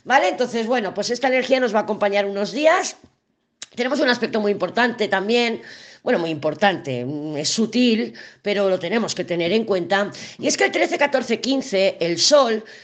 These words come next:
va a estar haciendo un trígono de fuego al nodo norte. El nodo norte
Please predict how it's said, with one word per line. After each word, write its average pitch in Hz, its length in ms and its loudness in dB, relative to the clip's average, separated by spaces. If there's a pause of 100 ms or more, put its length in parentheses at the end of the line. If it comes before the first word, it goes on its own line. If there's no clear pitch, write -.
(120)
va 262 60 2
a - 40 4
estar 339 180 -2
haciendo 277 320 -4
un 277 140 -4
trígono 240 360 0
de 156 140 0
fuego 226 640 4
al 196 180 -2
nodo 196 220 -4
norte. 135 560 -12
El 208 120 -6
nodo 370 140 2
norte 254 540 2